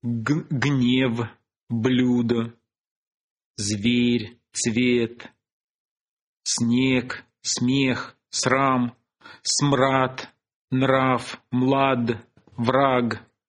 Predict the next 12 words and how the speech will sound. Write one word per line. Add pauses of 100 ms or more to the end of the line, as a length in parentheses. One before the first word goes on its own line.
(320)
хвала,
шлем
и
тому
подобное.
Возможна
и
последовательность
двух
шумных
щелевых
подряд.